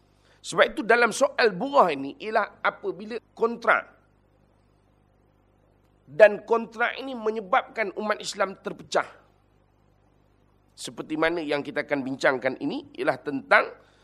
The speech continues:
uh, uh, di zaman Sayyidina Ali,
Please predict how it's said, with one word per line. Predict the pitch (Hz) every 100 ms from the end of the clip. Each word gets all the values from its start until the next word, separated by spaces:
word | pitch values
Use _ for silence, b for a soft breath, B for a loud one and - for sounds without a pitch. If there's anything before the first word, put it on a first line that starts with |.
| b b -
uh, | - 85 60 60 - b b b b _
uh, | - - -
di | - 135
zaman | 135 202 214 156
Sayyidina | 123 170 165 - -
Ali, | 170 139